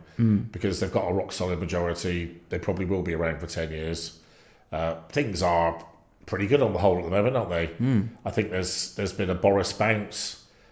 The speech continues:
Speaker 2: Uh, I, I'd even say there's been a Brexit bounce, actually.
Speaker 1: Mm-hmm.
Speaker 2: I even think people who probably were Remainers would concede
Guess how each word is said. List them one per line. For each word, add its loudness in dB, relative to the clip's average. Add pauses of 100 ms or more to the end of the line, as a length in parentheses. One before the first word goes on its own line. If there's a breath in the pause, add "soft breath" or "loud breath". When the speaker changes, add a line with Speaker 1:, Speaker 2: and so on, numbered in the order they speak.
(180 soft breath)
Speaker 2:
Uh, 0
I, 8
I'd 8
even 2
say 0
there's -2
been 0
a 6
Brexit 2
bounce, -2
actually. -2
Speaker 1:
Mm-hmm. 6 (180)
Speaker 2:
I 6
even 0
think 0
people 2
who 2 (1300 loud breath)
probably 4
were 8
Remainers 4
would 0
concede -4